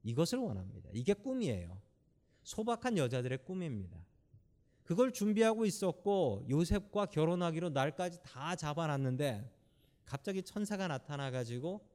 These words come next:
"아들을 낳을 것이니 임마누엘이라 하리라." 이 얘기를 하는 거예요. 여러분, 마리아는 이걸 거부할 권리가 있습니다. 그러나 마리아는 거부하지 않습니다.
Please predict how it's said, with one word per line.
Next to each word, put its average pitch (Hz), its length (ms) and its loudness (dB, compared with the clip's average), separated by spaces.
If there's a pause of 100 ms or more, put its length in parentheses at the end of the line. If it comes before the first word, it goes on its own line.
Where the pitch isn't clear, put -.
(200)
"아들을 131 380 0
낳을 117 220 2
것이니 123 380 -4
임마누엘이라 120 640 0
하리라." 87 320 -8 (640)
이 165 180 4
얘기를 214 240 4
하는 190 220 2
거예요. 95 420 -4 (920)
여러분, 190 260 4
마리아는 175 840 4
이걸 185 320 2
거부할 180 960 -2 (1040)
권리가 127 320 0
있습니다. 95 480 -10 (460)
그러나 175 500 4 (220)
마리아는 160 460 6
거부하지 147 480 2
않습니다. 135 680 -2